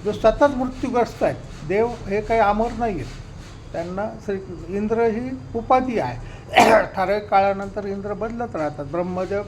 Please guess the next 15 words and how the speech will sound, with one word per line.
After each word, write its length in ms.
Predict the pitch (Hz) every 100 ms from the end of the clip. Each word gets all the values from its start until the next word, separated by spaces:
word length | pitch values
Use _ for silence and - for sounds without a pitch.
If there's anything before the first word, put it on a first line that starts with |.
| 202
ठराविक 300 | 175 185 180
काळानंतर 480 | 180 180 180 - 202
बदलत 380 | 214 226 226 -
राहतात, 280 | - - - - - - - - - - - - - - - - - - - - - - - - - - - - - - - - - - - - - - -
पण 100 | 190
जो 200 | 185 208
मूळ 320 | 202 180 254 294
परमेश्वर 720 | 285 214 202 208 202 214 190
आहे 480 | 160 151 156 165
तो 300 | 170 - 196
मात्र 480 | 214 180 147 - 147 180 -
कधी 280 | 131 151 170
बदलत 560 | 147 123 - - 104 -
नाही. 360 | - - -
मग 60 | -